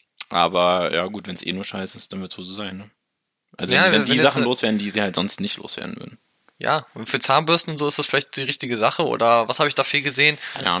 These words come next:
Speaker 2: Irgendwelche Saugroboter und Wischmopp,
Speaker 1: Äh,
Speaker 2: äh, elektrischer
Speaker 1: ja, ich
Speaker 2: oder
Speaker 1: glaube,
Speaker 2: irgendwie
Speaker 1: bei,
Speaker 2: sowas.
Speaker 1: bei vielen so Elektro-Sachen, so Haushaltsgeräten und so, ich glaube, da kann man schon einen Schnapper machen und sowas, wenn man jetzt nicht auf so Sachen drauf ist wie irgendwie neueste Generation oder sowas, ne?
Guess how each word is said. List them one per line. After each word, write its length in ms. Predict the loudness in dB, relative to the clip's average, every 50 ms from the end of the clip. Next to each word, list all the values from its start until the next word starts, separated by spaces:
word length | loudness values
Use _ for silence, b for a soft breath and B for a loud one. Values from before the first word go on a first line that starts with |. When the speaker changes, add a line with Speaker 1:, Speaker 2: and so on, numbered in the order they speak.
| 2 2
Speaker 2:
Irgendwelche 300 | 0 0 0 0 -2 -2
Saugroboter 1120 | -2 2 4 4 4 4 0 -2 -4 0 2 2 2 2 2 0 2 4 4 4 4 2 0
und 380 | -4 -8 -8 -10 -10 -8 -6
Wischmopp, 760 | -2 0 2 2 0 -2 -6 -12 -16 -16 -6 0 0 0 0 0
Speaker 1:
Äh, 120 | -4 -6 -4
Speaker 2:
äh, 320 | -2 -2 0 0 0 0 2
elektrischer 540 | 2 0 2 2 2 2 4 4 4 6
Speaker 1:
ja, 100 | 6 6
ich 60 | 6 6
Speaker 2:
oder 80 | 6
Speaker 1:
glaube, 300 | 6 6 6 6 6 4
Speaker 2:
irgendwie 140 | 2 2 0
Speaker 1:
bei, 60 | 0
Speaker 2:
sowas. 280 | 2 2 2 2 0 0 0
Speaker 1:
bei 100 | 0 0
vielen 300 | 0 -2 -2 0 0 0
so 280 | 0 2 2 4 4 6
Elektro-Sachen, 760 | 6 6 4 4 2 0 -2 -2 0 2 2 2 2 0 2
so 160 | 2 4 4
Haushaltsgeräten 640 | 4 4 4 2 0 0 -2 -2 -4 -4 -2 -2 -2
und 120 | -2 -2
so, 80 | -2 -2
ich 80 | 0
glaube, 160 | 0 0 2 2
da 100 | 0 0
kann 160 | -2 -2 -2
man 160 | 0 0 0
schon 140 | 0 -2 -2
einen 80 | -2
Schnapper 280 | -2 -2 -2 -2 0 0
machen 300 | 0 0 -2 -2 -4 -2 -2
und 120 | -2 -4
sowas, 240 | -2 -2 -2 0 0
wenn 80 | 2 2
man 140 | 4 4
jetzt 200 | 4 4 2 2
nicht 200 | 0 0 0 2
auf 120 | 0 0 0
so 300 | 2 2 2 2 2 2
Sachen 320 | 2 0 0 0 0 0
drauf 260 | 0 0 0 0 0 -2
ist 180 | -2 -2 -2
wie 220 | -2 -2 0 2 2
irgendwie 280 | 2 0 0 -2 -2
neueste 360 | -2 0 0 0 -2 -2 -2 -2
Generation 680 | 0 0 0 0 -2 -4 -4 -4 -4 -2 0 0 0 0
oder 180 | 0 -2 -4 -4
sowas, 320 | -6 -8 -6 -6 -4 -2
ne? 240 | -2 -2 -2 -2